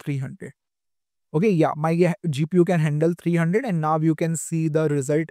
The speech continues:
as well. Okay, so this is looking really good. So I hope you guys enjoyed how you can create flamethrower effect with the help of Niagara Fluids in Unreal Engine.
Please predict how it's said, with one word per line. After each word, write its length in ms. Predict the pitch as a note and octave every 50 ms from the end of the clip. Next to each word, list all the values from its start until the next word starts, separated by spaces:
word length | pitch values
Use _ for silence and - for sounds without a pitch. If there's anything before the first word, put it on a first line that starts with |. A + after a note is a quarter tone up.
| -
as 240 | - D3+ C#3+ C3 C3 B2+
well. 100 | B2 - - _ _ _ _ _ _ _ _ _ _ _ _ -
Okay, 220 | - D#3 E3+ G#3 A3
so 200 | - - E3+ D#3
this 220 | D3 D#3+ E3 D3+
is 120 | F3+ E3+ E3
looking 360 | E3+ D3+ C#3+ F3 F3 F#3+ G#3 G#3 C#3
really 300 | C#3+ D3 D#3 E3 E3 D3+
good. 160 | D3+ F#3 G#3 - _ _ _ _ _
So 140 | _ - G#3
I 140 | G3 G#3 G#3+
hope 260 | F3 F3 F#3 F#3+ -
you 180 | A3 A3+ A3+ G3+
guys 280 | F3 F#3 F#3+ G3 G3+ G3
enjoyed 540 | E3+ F3 E3+ E3+ D#3 F3 F#3 G3 G3+ G3+ - _ - D3
how 220 | D3+ E3 E3+ F3+
you 140 | F3+ F3+ F3+
can 220 | D#3+ G3 F#3 F#3
create 300 | F3 F3+ E3+ F3 F#3 F3 E3 - -
flamethrower 560 | D#3+ E3 E3+ F3+ E3 F3 E3+ E3+ F#3 F3+ F3+ -
effect 360 | E3 D#3 - - F3+ E3+ D#3+
with 140 | D#3+ E3 D#3 D#3
the 100 | F3 E3
help 240 | E3 D3+ D#3 -
of 120 | F3+ F3 D#3+
Niagara 460 | D#3+ D#3 C#3+ D3+ D#3+ D#3+ E3+ F3 E3
Fluids 520 | - - E3+ D#3+ D#3 D#3 E3+ F3+ E3+ D#3+
in 160 | E3 E3+ D#3+ D#3
Unreal 380 | D3 D3+ D3+ D3 D#3+ E3 E3+
Engine. 360 | C3 D#3 D3+ D3+ D#3 G3+ A#3+